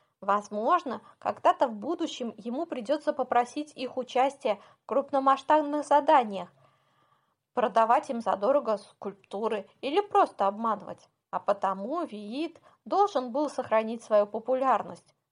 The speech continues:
Это был его выдающийся талант, талант верховного жреца лицемерия.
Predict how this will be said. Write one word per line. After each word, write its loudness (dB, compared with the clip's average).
Это 0
был 0
его -4
выдающийся -2
талант, 2
талант 0
верховного -2
жреца 0
лицемерия. -6